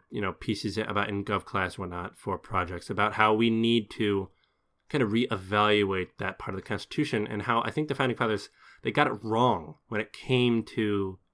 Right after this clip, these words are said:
having the amendments. And there was a big argument about this, about, you know, between the Federalists and the Anti-Federalists about can we have the can and the, the can part and can we have the cannot part? Um, so what, so kind of why are the amendments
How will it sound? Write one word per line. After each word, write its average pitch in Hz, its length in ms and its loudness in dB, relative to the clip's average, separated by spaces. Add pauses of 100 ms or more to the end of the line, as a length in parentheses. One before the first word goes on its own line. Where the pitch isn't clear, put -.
(160)
having 107 320 2
the 98 80 -2
amendments. 95 420 -4 (380)
And 117 280 2 (440)
there 175 60 6
was 190 100 6
a 160 40 2
big 143 200 8
argument 123 400 6
about 117 240 6
this, 104 180 0
about, 117 260 -2
you 117 100 2
know, 107 80 -2
between 120 280 2
the 107 60 0
Federalists 110 420 2
and 107 80 -2
the 110 60 2
Anti-Federalists 107 600 0
about 110 260 2 (360)
can 143 260 2
we 147 120 2
have 127 260 4
the 113 80 -4
can 127 400 2
and 107 120 -4
the, - 60 -12 (120)
the 123 80 -2
can 190 300 2
part 185 260 0
and 120 120 -2
can 123 120 -4
we 120 100 2
have 117 160 0
the 113 60 -2
cannot 101 520 0
part? 85 300 -6 (580)
Um, 123 380 6 (100)
so - 140 -4
what, - 180 0 (140)
so 131 420 6 (520)
kind 175 140 4
of 117 120 4
why 185 240 12
are 151 100 4
the 135 120 4
amendments 117 680 4